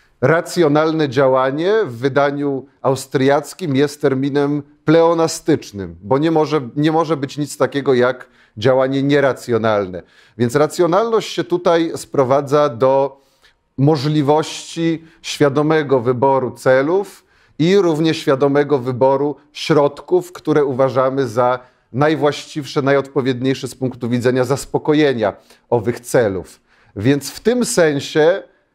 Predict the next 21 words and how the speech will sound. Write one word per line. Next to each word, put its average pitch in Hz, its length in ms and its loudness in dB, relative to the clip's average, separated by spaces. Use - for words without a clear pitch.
ludzkie 160 480 0
działanie 135 760 2
z 117 120 -6
definicji 151 600 -2
racjonalne 139 720 0
skontrastować 131 840 -2
można 127 540 -2
na 120 140 -2
przykład 131 540 -2
z 120 360 0
czysto 135 340 -4
deterministycznym 135 1200 -4
albo 113 240 0
probabilistycznym 131 1160 -4
dzianiem 123 720 -2
się, 104 320 -2
które 127 260 0
się 131 140 -2
dokonuje 123 640 2
w 117 220 0
świecie 120 500 -2